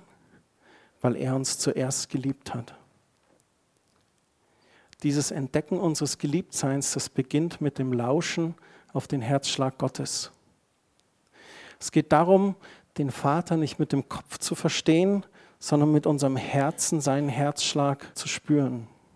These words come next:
Das bedeutet, sich hinzugeben, die Gemeinschaft zu suchen, mein Ohr an seine Brust zu legen und ihm zu lauschen. Wir wollen heute noch das Abendmahl feiern.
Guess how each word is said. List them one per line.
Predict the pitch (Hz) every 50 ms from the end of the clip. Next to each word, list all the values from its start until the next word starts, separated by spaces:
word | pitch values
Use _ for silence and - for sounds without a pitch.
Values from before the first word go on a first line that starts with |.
| _ _ _ _ _ _ _ _ _ - -
Das | - 139 -
bedeutet, | - - 143 135 - 135 139 156 - 165 151 -
sich | - 151 139 - - - - - -
hinzugeben, | - - 165 165 - - - 165 143 151 143 139 139 139 123 117 110 - _ _ _ _ _ _ _ _ _ _ _ _
die | - 135
Gemeinschaft | 143 131 127 131 139 151 - - 147 - - -
zu | - - 147
suchen, | 139 135 156 165 156 - 139 135 123 117
mein | - 135 135 135
Ohr | - - 147 147 156 156
an | 170 170 160 147 135
seine | 139 139 143 147 143
Brust | - - 175 170 - - -
zu | - - 156
legen | 143 143 143 143 147 151 151 156 143 - - _
und | 151 139 139
ihm | - 147 151 151 151 151 - _ _ _ _ _ _
zu | - - -
lauschen. | 123 117 117 127 143 135 - - 135 131 135 131 - _ _ _ _ _ _ _ _ _ _ _ _ _ _ _ _ _ _ -
Wir | 143 123
wollen | 131 143 156 160 156 151 156 156 147 - -
heute | - - - 151 156 - 190
noch | 170 160 -
das | - - 139 -
Abendmahl | - - 143 156 165 180 170 160 151 147 143 147
feiern. | 139 - - - 143 165 156 143 143 156 180 185